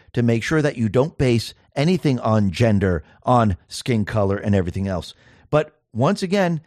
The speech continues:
they're gonna be pushing D E I, and people are gonna be watching all this play out, and they're gonna see disaster after disaster after disaster. Libs of TikTok put this out and said, "Current job listing for an air traffic controller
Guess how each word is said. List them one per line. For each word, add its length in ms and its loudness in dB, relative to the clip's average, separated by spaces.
they're 240 0
gonna 160 -2
be 100 0
pushing 460 -2
D 200 -2
E 180 -4
I, 220 2
and 220 -4
people 240 -2
are 40 -4
gonna 120 -2
be 80 -2
watching 500 0
all 240 0
this 140 -2
play 300 0
out, 160 2
and 100 -2
they're 100 0
gonna 200 -2
see 300 -4
disaster 680 -4
after 280 -4
disaster 640 -2
after 320 -2
disaster. 680 -4
Libs 240 -2
of 80 -2
TikTok 460 0
put 160 -4
this 140 -6
out 100 0
and 100 -6
said, 240 -2
"Current 340 -2
job 260 0
listing 320 -4
for 160 -2
an 140 -4
air 200 -2
traffic 420 -2
controller 520 -2